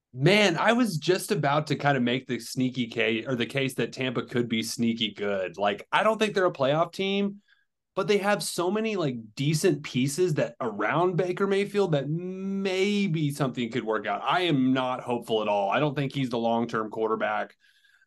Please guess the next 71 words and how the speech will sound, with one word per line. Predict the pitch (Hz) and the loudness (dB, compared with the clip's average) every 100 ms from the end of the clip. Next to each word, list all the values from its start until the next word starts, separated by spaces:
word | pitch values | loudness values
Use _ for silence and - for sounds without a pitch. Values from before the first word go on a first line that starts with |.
| _ 107 | _ -6
I | 113 | 0
don't, | 120 120 127 | 4 4 2
I, | - 131 117 | 0 0 0
I | 123 | 0
don't | 117 117 | 2 2
at | 107 | 2
all. | 95 90 87 | -2 -2 -2
I, | 127 123 | -2 -2
I | 127 135 | -4 0
tend | 160 165 | 4 4
to | |
agree | 147 139 | 4 2
they | 127 | 0
will, | 120 120 123 | 0 -4 -4
they | 139 | 0
will | 147 127 | 2 2
most | 127 139 139 - | 4 2 2 0
likely | 123 113 117 | 0 0 -2
be | 107 110 | -6 -6
in | 104 101 | -6 -4
that, | 98 98 _ - | -4 -4 _ -14
probably | - 110 104 | 4 4 6
that | 101 101 | 2 0
top | - 117 113 - | 2 4 4 4
two | 131 | 4
or | 110 | 4
three | 107 101 | 2 -6
pick | - 101 98 - - - - | -4 -6 -6 -14 -20 -12 2
by | 110 | 4
the | 104 | 6
end | 101 | 4
of | 101 | 2
the | |
season. | 98 107 104 98 98 | 0 0 0 0 0
But | 104 101 95 - - - - | 4 4 2 -8 -20 -20 -4
I | - 208 | 2 4
don't | 190 | 6
know. | 160 | 6
I, | 123 139 | 6 6
that, | 170 - 170 | 6 6 2
of | 175 160 | 2 2
the | |
teams | 165 214 226 190 | 2 2 0 2
on | 175 | 2
my | 151 | 0
list, | 131 131 117 - | 0 -2 -2 -2
that's | 143 - | -4 0
the | 151 | 2
one, | 139 135 123 | 4 4 2
I | |
guess, | 123 135 147 | 0 -2 0
maybe | 127 | -2
besides | 117 117 120 110 - | -2 2 2 2 0
Houston, | 120 113 113 | -2 -2 -4
as | 104 101 | -6 -4
you | 104 | -4
mentioned, | 104 101 107 | -2 -2 0
I | 104 | 0
think | 135 120 | 2 0
could | 117 | 0
be | 117 123 | 4 4
a | |
little | 104 120 190 196 185 | 4 2 4 4 4
better | 156 151 156 156 | 4 4 4 4
than | 156 156 | 4 4
we're, | 156 | 2
we're | 139 151 147 | 0 -2 -2
thinking. | 156 160 151 | -2 0 -2
I | 131 | -2
don't | 131 | -2
know. | 117 104 | -4 -4